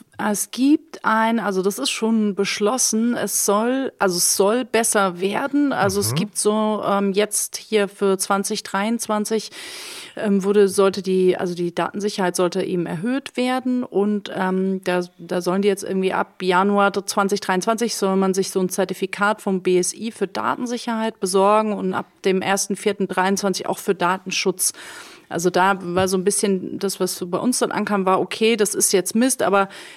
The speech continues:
Speaker 1: ähm, durch dieses Zertifikat vom B S I oder auch, ähm, dann, das wird ja dann alles besser. Wobei ich mu-, muss ehrlich sagen, bin ich jetzt
Speaker 2: Ich,
Speaker 1: nicht so von überzeugt,
Speaker 2: ich,
Speaker 1: aber
Speaker 2: ich,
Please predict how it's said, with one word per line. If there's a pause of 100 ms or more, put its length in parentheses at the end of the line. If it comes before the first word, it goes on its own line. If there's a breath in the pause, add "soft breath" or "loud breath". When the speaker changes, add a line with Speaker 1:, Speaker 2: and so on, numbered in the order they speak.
(140 loud breath)
Speaker 1:
ähm,
durch
dieses
Zertifikat
vom
B
S
I
oder
auch,
ähm,
dann,
das
wird
ja
dann
alles
besser.
Wobei
ich
mu-, (100)
muss
ehrlich
sagen,
bin
ich
jetzt
Speaker 2:
Ich,
Speaker 1:
nicht
so
von
überzeugt,
Speaker 2:
ich,
Speaker 1:
aber (100)
Speaker 2:
ich,